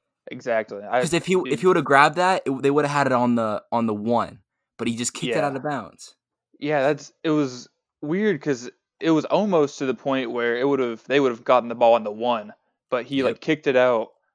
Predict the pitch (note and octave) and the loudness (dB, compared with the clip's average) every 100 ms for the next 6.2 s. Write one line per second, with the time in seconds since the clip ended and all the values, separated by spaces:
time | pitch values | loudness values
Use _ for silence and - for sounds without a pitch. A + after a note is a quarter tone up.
0 | _ B2+ B2+ C3 B2 A#2+ B2+ B2 D3 B2+ | _ -4 -4 -4 -6 -8 -8 -2 0 -2
1 | - D3 C3+ - B2+ B2+ C#3 B2+ B2+ B2+ | -6 -2 0 -2 -6 0 0 2 4 4
2 | A#2+ A2 A2 A2+ B2+ B2 A#2+ G#2+ G#2+ - | 4 0 -6 -4 2 2 2 -2 -12 -10
3 | A#2 A#2 A#2 A2+ - A#2 A2+ G#2 A2 A2+ | -6 -4 -4 -4 0 0 0 -6 -6 -6
4 | G#2+ - A#2 A2 G2+ A#2 A#2+ A2 G#2 - | -8 -8 -8 -8 -10 -8 -8 -8 -12 -8
5 | B2 A#2+ G#2+ G#2 G2+ G2+ G2+ F#2+ F#2 _ | -8 -8 -12 -10 -10 -10 -12 -14 -16 _
6 | G2+ | -18